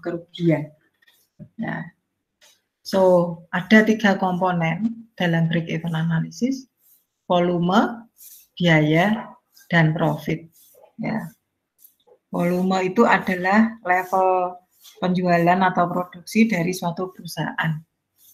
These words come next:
Ya. Kalau di F S M berarti banyaknya mahasiswa itu harus berapa? <laughs> Ya, banyaknya mahasiswa harus berapa. Kemudian per mahasiswa itu harus bayar berapa.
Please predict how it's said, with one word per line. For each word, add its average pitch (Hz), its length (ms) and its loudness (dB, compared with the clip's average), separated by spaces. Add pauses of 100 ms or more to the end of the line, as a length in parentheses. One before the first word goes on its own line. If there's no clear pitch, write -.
(140)
Ya. - 320 -6 (640)
Kalau 165 800 2
di 165 160 -2
F 160 160 -2
S 170 240 -2
M 196 160 0
berarti 196 720 0 (480)
banyaknya 165 640 2
mahasiswa 170 640 -2
itu 196 160 -6
harus 180 240 -8
berapa? 170 560 -2 (460)
<laughs> - 800 -6
Ya, 160 320 -4 (320)
banyaknya 160 320 -4
mahasiswa 170 480 -4
harus 175 240 -8
berapa. 165 480 -8 (480)
Kemudian 208 480 2
per 214 240 4
mahasiswa 180 880 0
itu - 320 -4 (560)
harus 185 320 0
bayar 165 400 6
berapa. 156 560 -6